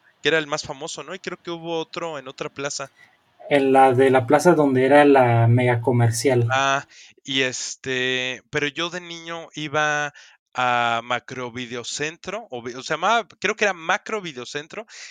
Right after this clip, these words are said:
Speaker 1: que estaba al lado de la cancha Maracaná, este, que era una cancha de fútbol rápida muy famosa en el Boulevard Adolfo López Mateos. A ese iba
Speaker 2: Sí.
Speaker 1: yo, y también de niño iba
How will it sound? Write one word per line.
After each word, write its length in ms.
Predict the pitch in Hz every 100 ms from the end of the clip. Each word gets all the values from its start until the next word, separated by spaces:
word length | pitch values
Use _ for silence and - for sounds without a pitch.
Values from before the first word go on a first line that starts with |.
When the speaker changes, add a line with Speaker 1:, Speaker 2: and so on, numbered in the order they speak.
| _
Speaker 1:
que 80 | 135
estaba 260 | - 151
al 60 | 156
lado 220 | 151 160
de 60 | 151
la 140 | 123
cancha 600 | - 131 - 151 143 131
Maracaná, 680 | 120 113 110 117 117 135 202 - - _
este, 380 | 107 113 - 117
que 100 | 139
era 80 | 131
una 120 | 139
cancha 260 | 139 135 139
de 20 |
fútbol 340 | - 127 131
rápida 320 | 120 123 139 127
muy 160 | 127
famosa 500 | - 123 123 - 131
en 120 | 120
el 80 | 107
Boulevard 360 | 104 107 107 120
Adolfo 300 | 120 120 127
López 300 | 120 135 120
Mateos. 440 | 110 143 214 - _ - - -
A 80 | 120
ese 200 | 147 160
iba 180 | 156 147
Speaker 2:
Sí. 60 |
Speaker 1:
yo, 180 | 123 165 -
y 80 | 151
también 360 | 135 135 156
de 120 | 160 175
niño 380 | 175 165 160 -
iba 460 | 151 151 156 160